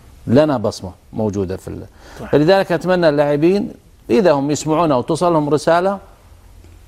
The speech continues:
Speaker 1: تركيز على المباراة فقط وما يملي عليهم الجهاز الفني.
Speaker 2: مم.
Speaker 1: أي تأثيرات خارجية كانت إيجابية يحطها في جيبه ويقوي نفسه،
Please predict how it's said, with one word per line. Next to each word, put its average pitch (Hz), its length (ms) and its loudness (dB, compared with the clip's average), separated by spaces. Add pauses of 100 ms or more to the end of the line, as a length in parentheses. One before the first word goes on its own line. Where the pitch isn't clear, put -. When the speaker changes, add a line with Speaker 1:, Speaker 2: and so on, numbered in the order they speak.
Speaker 1:
تركيز 165 440 0
على 151 200 2
المباراة 139 460 0
فقط 170 340 -4 (160)
وما 175 580 0 (260)
يملي 165 440 4
عليهم 160 380 2
الجهاز 151 400 2
الفني. 127 440 0 (300)
Speaker 2:
مم. 123 140 -6 (300)
Speaker 1:
أي 226 240 2
تأثيرات 185 520 2
خارجية 160 380 0
كانت 190 360 2
إيجابية 196 420 2
يحطها 151 420 0
في 139 60 -4
جيبه 185 300 4
ويقوي 160 420 2
نفسه، 117 340 -2